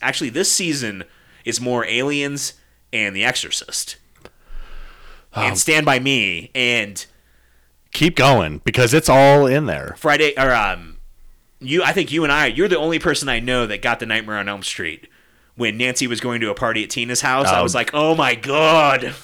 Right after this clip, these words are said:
Speaker 2: I, I don't think that we're the only ones that got that. That
Speaker 1: Only one I know.
Speaker 2: It, it was, uh, it was pretty, I thought that one was one of the ones that was a little more obvious to the casual crowd, because there's a lot of subtle shit that I thought, "God, we're gonna have to do this in, in another episode.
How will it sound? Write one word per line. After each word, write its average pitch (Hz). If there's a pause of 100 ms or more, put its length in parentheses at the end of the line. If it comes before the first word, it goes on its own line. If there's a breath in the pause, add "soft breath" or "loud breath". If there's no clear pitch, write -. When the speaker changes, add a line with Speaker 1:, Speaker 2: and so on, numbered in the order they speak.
(180 loud breath)
Speaker 2:
I, 143
I 147
don't 131
think 113
that 95
we're 87
the 85
only 82
ones 78
that 82
got 76
that. 78
That 143
Speaker 1:
Only 185
one 170
I 147
know. 95
Speaker 2:
It, 139
it 175
was, 123
uh, 98 (120)
it 135
was 123
pretty, 104 (720)
I 156
thought 156
that 123
one 110
was 92 (720)
one 127
of 147
the 131
ones 123
that 110
was 113
a 113
little 113
more 101
obvious 98
to -
the 87
casual 90
crowd, -
because 104 (360 loud breath)
there's 139
a 101
lot 85
of 78
subtle 78
shit -
that 82
I 87
thought, 80 (760 soft breath)
"God, 107
we're 127
gonna 135
have 104
to 92
do 90
this 85
in, 85
in 90
another 82
episode. 78